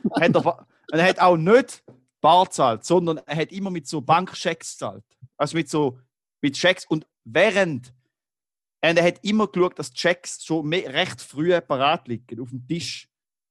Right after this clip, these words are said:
Also weißt du, dass wenn der, der, der Kellner in der Nähe ist, oder der, die vom Re-, weißt, wenn er im, dabei war, ist vermutlich ja der Restaurantbesitzer in der Nähe gewesen, weil er hat wollte sich ein bisschen das, von dem seinem Raum abblättern, dann hat er immer so den, den,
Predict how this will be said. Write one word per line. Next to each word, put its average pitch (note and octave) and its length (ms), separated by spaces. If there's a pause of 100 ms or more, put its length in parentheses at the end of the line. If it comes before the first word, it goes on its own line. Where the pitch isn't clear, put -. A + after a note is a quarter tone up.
Also C#3+ 140
weißt F3 120
du, E3+ 40
dass C#3+ 80
wenn D#3+ 100
der, D3 160
der, C#3+ 180
der C3+ 100
Kellner F3 360
in C#3 120
der D#3+ 180
Nähe B2+ 240
ist, - 180
oder C3+ 180
der, C3 260 (120)
die C3+ 100
vom C3 140
Re-, C3+ 160
weißt, C#3+ 180
wenn D#3 100
er E3+ 140
im, D#3+ 180
dabei C#3+ 280
war, - 60 (640)
ist C3+ 120
vermutlich C#3+ 260
ja C3+ 80
der B2 200
Restaurantbesitzer C#3 800
in A#2+ 120
der C#3 100
Nähe C3+ 140
gewesen, B2 240
weil A#2+ 100
er B2 80
hat B2+ 140
wollte B2 180
sich A#2+ 180
ein - 60 (440)
bisschen C#3+ 160
das, B2+ 280 (160)
von - 140
dem D3 160
seinem C3 160
Raum C#3 320
abblättern, A2+ 600 (340)
dann D#3 120
hat E3 160
er D#3+ 60
immer F#3+ 200
so E3+ 120
den, C#3+ 240
den, C#3+ 120